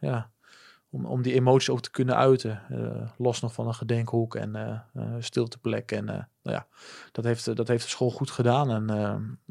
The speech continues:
eh, ja, die heeft meteen, eh, eh, daar ook actie op ondernomen. Want ja, het zijn natuurlijk, eh,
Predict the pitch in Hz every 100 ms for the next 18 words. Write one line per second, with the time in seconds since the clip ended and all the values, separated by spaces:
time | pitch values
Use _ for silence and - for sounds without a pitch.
0 | 123 110 104 104 _ - - - - 123
1 | 117 104 117 113 117 123 127 117 107 104
2 | 107 - _ - 113 104 104 - 120 131
3 | 113 120 - 135 - 135 120 117 110 104
4 | 107 104 _ - - - - - 101 98
5 | 139 - 139 127 131 - 123 120 120